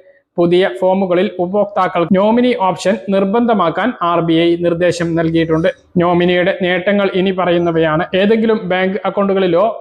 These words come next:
എഫ് ഡികളിലോ നോമിനിയാക്കപ്പെടുന്ന വ്യക്തിയാണ് അക്കൗണ്ട് ഉടമയുടെ മരണശേഷം ആ അക്കൗണ്ടിൽ നിക്ഷേപിച്ചിരിക്കുന്ന തുകയുടെ നിയമപരമായ അവകാശി. അക്കൗണ്ടിൽ നിക്ഷേപിക്കുന്ന ഫണ്ടുകൾ നോമിനിക്ക്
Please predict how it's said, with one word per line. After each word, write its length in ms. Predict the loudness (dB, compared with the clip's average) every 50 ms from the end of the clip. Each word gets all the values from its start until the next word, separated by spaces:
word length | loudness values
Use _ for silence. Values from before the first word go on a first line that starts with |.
| -4 -6
എഫ് 180 | -4 -4 -4 -2
ഡികളിലോ 420 | -2 0 0 0 0 0 0 0 -2 -4 -6 -6 -2 0
നോമിനിയാക്കപ്പെടുന്ന 1200 | 0 2 2 2 2 4 4 4 2 2 2 0 -2 -4 -4 -6 -6 -4 0 0 2 2 2 2 0 0 -2 -6 -10 -20 _ _ -2 -2
വ്യക്തിയാണ് 600 | -2 -2 -2 -2 0 0 0 0 0 0 0 -2 -2 -4 -4 -6
അക്കൗണ്ട് 320 | -4 0 0 0 2 0 0 0 0
ഉടമയുടെ 420 | -2 0 0 0 0 0 0 -2 -4 -4 -4 -4
മരണശേഷം 580 | -2 -2 -2 -2 -2 -2 -2 -2 -2 -2 -4 -4 -4 -6
ആ 40 | -4 -4 -2
അക്കൗണ്ടിൽ 340 | 0 0 2 2 2 0 0 -2
നിക്ഷേപിച്ചിരിക്കുന്ന 760 | -4 -2 0 0 2 2 0 0 -2 -2 -2 0 -2 -2 -2 -2 -2
തുകയുടെ 400 | -2 0 0 0 2 2 0 0 -2 -4 -8 -18 _ _ _ -2
നിയമപരമായ 720 | 0 2 2 2 2 2 2 2 2 2 2 2 2 0 0 0 0 -2 0 0 0
അവകാശി. 500 | 0 2 0 0 0 0 -2 -2 -4 -6 -6 _ -8 -6 -4
അക്കൗണ്ടിൽ 400 | -2 0 0 0 2 0 -2 -2 -4 -4
നിക്ഷേപിക്കുന്ന 680 | -6 -4 -2 0 0 0 2 0 0 0 0 0 0 0 -2 -4 -4 -2
ഫണ്ടുകൾ 400 | 0 0 2 2 0 2 2 0 0 -2 -6 -14 -14 _ -2 0
നോമിനിക്ക് 520 | 0 2 2 2 2 0 0 0 0 -2